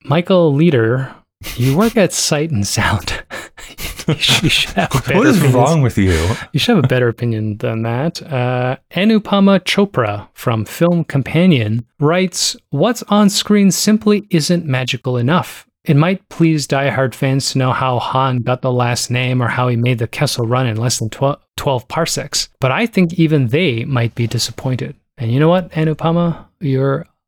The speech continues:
Speaker 1: correct.
Speaker 2: Correct.
Speaker 1: Correct.
Speaker 2: You're very correct. By the way, just to point out here, in case we get people writing in,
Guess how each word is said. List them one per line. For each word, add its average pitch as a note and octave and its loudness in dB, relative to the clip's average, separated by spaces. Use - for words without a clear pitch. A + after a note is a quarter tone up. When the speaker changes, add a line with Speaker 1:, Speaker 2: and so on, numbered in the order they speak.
Speaker 1:
correct. - -6
Speaker 2:
Correct. - -4
Speaker 1:
Correct. - -10
Speaker 2:
You're F2+ -14
very G2 -2
correct. D#2+ -6
By F#2+ 2
the F2 2
way, D2 0
just D#2+ -8
to D#2+ -4
point D#2+ -2
out D#2 -2
here, D#2+ 0
in D#2 -2
case D#2+ -2
we E2 -4
get E2+ -4
people F#2 -2
writing F2+ 2
in, F#2+ 0